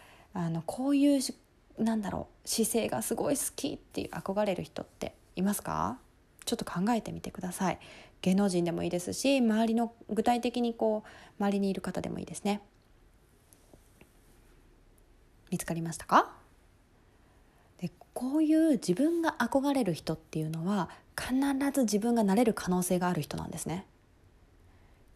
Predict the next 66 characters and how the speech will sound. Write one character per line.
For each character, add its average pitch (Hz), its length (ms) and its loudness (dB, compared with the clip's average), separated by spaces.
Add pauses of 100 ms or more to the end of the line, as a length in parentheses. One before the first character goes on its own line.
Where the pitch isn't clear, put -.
「い 262 120 4
や 285 140 6
い 277 120 4
や 285 120 6
い 262 160 2
や」 247 260 4
っ - 40 -8
て - 120 -4
今 185 160 2
思 170 160 4
っ 196 60 0
た 196 100 4
方 - 240 12
も 185 80 8
い 139 80 6
る 196 80 12
か - 80 0
も 180 140 0
し - 100 -10
れ 180 80 0
な 185 100 0
い 185 60 -2
ん 180 40 -2
で 180 80 -2
す - 100 -10
け 190 100 -2
ど、 175 320 0
い - 20 -2
や、 202 60 4
も 196 60 2
う - 20 -4
必 214 160 0 (300)
ず 254 220 2 (720)
自 190 100 0
分 196 140 6
が 196 80 6
な 185 80 6
れ 180 80 6
る 170 80 2
可 147 80 -4
能 156 100 -2
性 - 140 -6
が - 80 -4
あ - 20 -4
る - 80 -10
ん - 60 -10
で - 80 -10
す - 80 -10
よ。 - 80 -16 (800)
な 254 140 2
ぜ 349 80 4
か 214 100 -4
っ 190 60 -4
て - 120 -6
い 165 40 -2
う - 20 -2
と、 175 160 0
自 175 220 2
分 381 320 0 (100)
と 370 120 0
は 208 140 2
も 170 300 0
う - 40 -20 (1300)
本 320 300 4
当 330 100 6
に 277 180 4